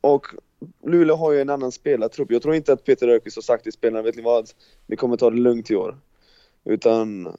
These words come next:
det är liksom ett nytt gäng. Det gamla gänget som vann guldet och silver. De passade ju bra ihop offensivt. Och det var mycket upp och ner. Och Gianni Canzaloni sköt gärna tidigt. Även om det fa-, inte fanns någon på <laughs> offensiv retur. Och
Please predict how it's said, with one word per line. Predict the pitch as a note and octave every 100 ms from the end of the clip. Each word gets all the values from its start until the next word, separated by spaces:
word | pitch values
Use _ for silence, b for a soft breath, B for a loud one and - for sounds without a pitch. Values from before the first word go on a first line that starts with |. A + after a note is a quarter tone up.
| -
det | C3+ D3+
är |
liksom | D3 - C3
ett | C3
nytt | C#3 -
gäng. | B2+ B2 B2+
Det | B2+
gamla | C3+ D3 C3 C3
gänget | C3+ A#2 A#2+
som | B2+
vann | B2+ B2
guldet | B2+ A2+ A2 A2+
och | A2 A2 G#2+ A2
silver. | - B2+ A2+ A2 A#2+ C3 _ _ _ _ _ _
De | - B2
passade | A#2+ C3+ B2+ A#2+
ju | A#2
bra | A2+ A#2
ihop | A2 A2+ -
offensivt. | A2 G2+ G2+ A2+ G#2+ - - _ -
Och | - G#2+ G#2+ A2+ C3 _ _ _ _ -
det | A#2
var | A#2
mycket | A#2 - A2+
upp | -
och | A2
ner. | G#2+ G#2+ G#2+
Och | G#2+ G#2+ G#2+
Gianni | A#2+ A2+ A2
Canzaloni | - A2 G#2+ A2+ A2 G#2+
sköt | - A#2 G#2+ - - -
gärna | - B2 A#2+ G#2 G#2+ A2+ - -
tidigt. | B2+ A#2+ A2 B2 - - b b b b b
Även | - B2+ B2+
om | B2
det | B2
fa-, | - -
inte | A#2+ -
fanns | B2 A2
någon | A#2 G#2+
på | A2+
<laughs> |
offensiv | - D3 C3
retur. | B2 A#2 A#2+ G#2+ G#2
Och | A#2 A#2